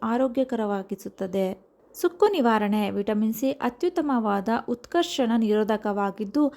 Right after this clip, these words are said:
ಅದು ನಿಮ್ಮ ಚರ್ಮದಿಂದ ವಯಸ್ಸಾದ ಚಿಹ್ನೆಗಳನ್ನು ನಿವಾರಿಸುತ್ತದೆ. ಅದರ ರಸವು ನೈಸರ್ಗಿಕವಾಗಿ ಬ್ಲೀಚ್‌ನಂತೆ ಕಾರ್ಯನಿರ್ವಹಿಸುತ್ತದೆ. ಫೇಸ್ ಪ್ಯಾಕ್ ತಯಾರಿಸುವ ವಿಧಾನ.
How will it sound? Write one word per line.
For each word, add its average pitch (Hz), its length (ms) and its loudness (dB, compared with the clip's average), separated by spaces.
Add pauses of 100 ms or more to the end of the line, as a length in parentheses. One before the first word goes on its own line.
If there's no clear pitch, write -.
(180)
ಅದು 247 220 2
ನಿಮ್ಮ 262 240 2
ಚರ್ಮದಿಂದ 262 680 0
ವಯಸ್ಸಾದ 233 640 -2
ಚಿಹ್ನೆಗಳನ್ನು 220 680 -2
ನಿವಾರಿಸುತ್ತದೆ. 208 1200 -2
ಅದರ 202 340 2
ರಸವು 233 500 2
ನೈಸರ್ಗಿಕವಾಗಿ 220 1120 -2
ಬ್ಲೀಚ್‌ನಂತೆ 240 760 -2
ಕಾರ್ಯನಿರ್ವಹಿಸುತ್ತದೆ. 196 1200 -2
ಫೇಸ್ 415 340 2
ಪ್ಯಾಕ್ 302 280 2
ತಯಾರಿಸುವ 214 520 0
ವಿಧಾನ. 202 380 0